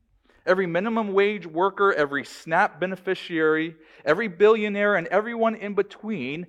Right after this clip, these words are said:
has their name written in the book of life and upon the walls of the church that God is building as his people give in his name. Generosity is for all,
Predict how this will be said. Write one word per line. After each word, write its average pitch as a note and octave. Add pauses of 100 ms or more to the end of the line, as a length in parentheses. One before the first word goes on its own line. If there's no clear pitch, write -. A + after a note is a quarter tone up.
(180)
has G#3+
their G#3
name G#3
written G#3
in A3
the G#3
book G#3
of F3
life D3
and E3
upon G#3+
the G3+
walls G3+
of F#3
the G#3
church E3+ (180)
that E3
God F3+
is F#3+
building C3+ (460)
as B2+
his D3
people D#3+
give B2
in B2+
his A#2+
name. G2 (2500)
Generosity F#3
is E3
for -
all, C#3+